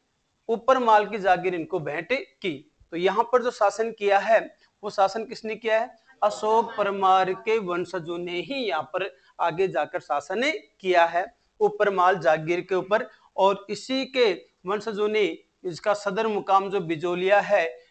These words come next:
यहाँ का शासन भी इन्होंने ही चलाया है। अब अपन देखो, आंदोलन हो रहा है बिजोलिया के अंदर। तो बिजोलिया की particular अगर अपन बात करते हैं, तो बिजोलिया के बारे में ऐसा बताया गया है कि नाइनटीन ट्वेंटी वन की जनगणना,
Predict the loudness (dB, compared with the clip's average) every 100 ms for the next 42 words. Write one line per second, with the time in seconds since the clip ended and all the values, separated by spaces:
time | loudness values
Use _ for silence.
0 | -8 -6 -6 -2 -2 0 -2 -4 -8 -4
1 | -4 -4 -6 -8 -8 -6 -6 -6 _ -4
2 | -2 -2 -4 -6 -6 -8 -10 _ _ _
3 | _ _ 2 4 2 0 0 0 -2 2
4 | 0 2 -2 -2 -2 2 4 4 2 -4
5 | -2 0 0 -2 -6 -6 -8 -12 _ _
6 | _ -10 -6 -4 2 2 4 2 0 -2
7 | -2 -2 -4 0 2 2 0 0 0 4
8 | 4 4 -4 -2 -2 -2 0 -2 -4 -16
9 | _ _ _ _ _ -8 -4 -4 -2 0
10 | 2 0 0 2 2 2 -2 -4 -4 -2
11 | 2 2 2 0 0 -4 _ _ _ _
12 | _ _ -6 0 2 0 -2 -2 -2 -2
13 | -2 -2 -2 -4 -2 -4 -6 -4 -4 -4
14 | -6 -8